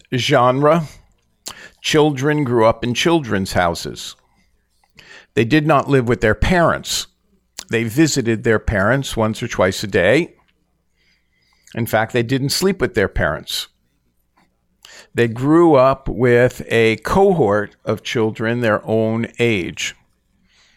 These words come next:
That would be from birth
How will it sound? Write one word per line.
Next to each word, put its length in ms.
That 180
would 160
be 320
from 760
birth 640